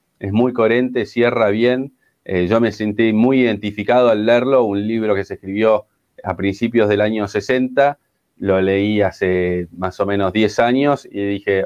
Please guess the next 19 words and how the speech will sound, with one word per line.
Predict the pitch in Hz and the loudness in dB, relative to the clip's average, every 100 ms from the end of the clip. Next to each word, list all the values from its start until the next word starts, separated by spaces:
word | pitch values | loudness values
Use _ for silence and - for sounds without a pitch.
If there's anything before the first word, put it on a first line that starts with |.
| - | 0
Epa, | - 147 104 90 _ _ _ _ - 87 | 0 0 -2 -2 _ _ _ _ -18 -12
"Esto, | 110 113 135 107 98 | -10 -2 2 2 0
esto | 123 | -2
lo | 120 | -2
escribieron | - 98 104 98 | -2 -2 0 0
ayer". | 95 180 151 | 0 0 0
¿Cuándo | 127 180 | 0 0
lo | 123 | 0
escribieron? | 104 107 98 | -2 -2 -4
Empecé | 90 101 | -4 0
a | 131 | 0
buscar | 123 156 196 - _ _ | 0 0 0 -2 _ _
y | 101 | -4
veo | 104 127 | 0 2
en | 110 | 0
el | 101 | -4
sesenta | 104 104 101 110 | -6 -6 0 2
y | 135 | 4
dos. | 143 98 _ | 2 0 _